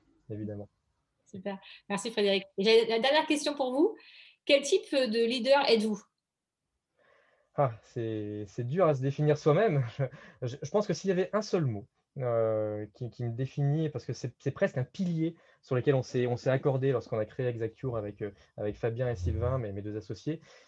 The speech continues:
Speaker 1: euh, c'est la bienveillance. Euh, je, je pense qu'on a, on avait tous les deux connu des, des contextes professionnels où, où on avait des, en tête des, des gens qui étaient pas bienveillants,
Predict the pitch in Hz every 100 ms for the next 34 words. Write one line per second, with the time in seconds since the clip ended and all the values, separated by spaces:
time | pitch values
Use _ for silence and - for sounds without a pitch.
0 | _ 120 117 113 131 131 156 131 101 -
1 | - _ _ _ _ _ _ 120 117 117
2 | 123 123 - - _ _ - 127 - 143
3 | - 208 220 170 151 139 139 147 151 -
4 | 202 208 214 208 185 180 170 131 127 120
5 | 120 123 - 139 190 226 - 127 127 135
6 | - 143 208 208 - - - 139 135 143
7 | 147 151 147 175 143 135 131 135 180 165
8 | 131 127 120 120 131 175 147 135 143 131
9 | 120 110 95